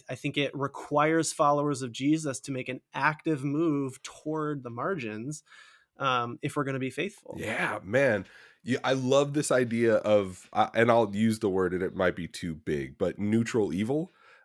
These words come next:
Speaker 2: Uh, because I
Speaker 1: Yeah. <laughs>
Speaker 2: had a conversation with a friend, uh, o-, on the podcast not too long ago about the algorithm is not your friend. The algorithms are
Speaker 1: Mm.
Speaker 2: not neutral. And,
Speaker 1: Mm-hmm.
Speaker 2: but,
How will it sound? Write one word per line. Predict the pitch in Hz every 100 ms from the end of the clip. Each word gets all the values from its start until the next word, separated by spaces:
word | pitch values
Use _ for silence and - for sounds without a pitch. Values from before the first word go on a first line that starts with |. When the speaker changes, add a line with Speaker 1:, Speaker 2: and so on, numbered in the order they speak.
| -
Speaker 2:
Uh, | 113 101
because | 120 135 127
I | -
Speaker 1:
Yeah. | 131
<laughs> | 147
Speaker 2:
had | 143
a |
conversation | - 139 131 143 120 123
with | 117
a | 104
friend, | - 107 104 98 101 -
uh, | 101 92 -
o-, | 95 98
on | 98 113
the | 117
podcast | 127 - - 90
not | 87
too | 98
long | 107
ago | 95
about | 98 95
the | 107 -
algorithm | 98 120 117 113 107 98
is | 92
not | 98 85
your | 78 76
friend. | 82 71 - _ _ _ -
The | 120
algorithms | 117 143 151 - - 127 123
are | 113
Speaker 1:
Mm. |
Speaker 2:
not | 110 104
neutral. | 95 104 110 - - - _ _ _ _
And, | 110 113 107 107 104
Speaker 1:
Mm-hmm. | 127 190
Speaker 2:
but, | 120